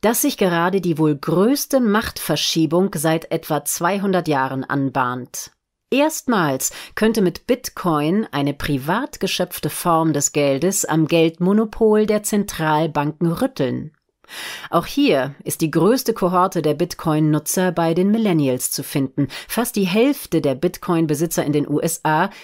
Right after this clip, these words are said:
definieren sich als libertär. Mit Negativzinsen, Inflation und der damit verbundenen Enteignung verschiebt sich die Denkweise der Bevölkerung bereits langsam in diese Richtung,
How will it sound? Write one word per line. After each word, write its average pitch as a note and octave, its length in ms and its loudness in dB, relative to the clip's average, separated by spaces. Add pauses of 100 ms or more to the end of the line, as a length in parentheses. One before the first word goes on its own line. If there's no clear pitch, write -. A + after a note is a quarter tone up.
(220)
definieren G3+ 560 4
sich F#3+ 380 -2
als F3+ 300 -2
libertär. F3+ 680 0 (1300)
Mit G3+ 160 2
Negativzinsen, A3+ 1040 2
Inflation G3+ 840 2
und D#3 380 -2
der D#3 80 2
damit G3 280 0
verbundenen F3 560 2
Enteignung B3 880 0
verschiebt - 580 -2
sich B3 240 -2
die A3 140 -2
Denkweise G3 560 2
der E3+ 100 2
Bevölkerung F3 640 0
bereits F3+ 480 0
langsam F#3 680 0
in G3 200 0
diese G3+ 300 0
Richtung, D#3 440 0